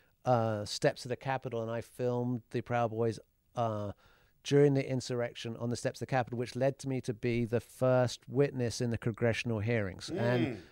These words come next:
Speaker 1: and my footage being the basis of the congressional, first congressional hearing.
Speaker 2: I like to think of myself as an open-minded person. What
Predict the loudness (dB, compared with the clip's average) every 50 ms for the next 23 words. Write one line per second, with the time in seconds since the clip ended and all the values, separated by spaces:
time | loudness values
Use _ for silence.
0 | _ _ -4 -2 0 0 0 0 0 2 2 4 2 2 2 2 2 2 2 0
1 | -2 -2 -2 -2 0 -2 -4 -2 -2 0 0 0 0 -2 -2 -4 -4 -4 -4 -4
2 | -4 -2 -2 -2 -4 -2 -2 -2 -2 -2 -2 -2 -2 -4 -4 -4 -4 -6 -8 -12
3 | -8 -2 2 2 2 2 2 -2 -2 0 0 -2 -2 -2 -4 -4 -4 -4 -4 -6
4 | -8 -10 -14 -14 -8 -4 -2 -2 0 0 0 0 -2 -4 -8 -12 -12 -12 -14 -16
5 | _ -10 -10 -8 -8 -8 -8 -8 -8 -10 -10 -10 -10 -10 -10 -10 -12 -14 -14 -14
6 | -14 -14 -14 -14 -14 -12 -10 -10 -10 -10 -10 -12 -14 -14 -12 -12 -12 -12 -12 -14
7 | -18 -18 -20 -20 _ _ _ _ _ _ _ _ _ _ _ _ _ _ _ -10
8 | -6 -4 -4 -6 -6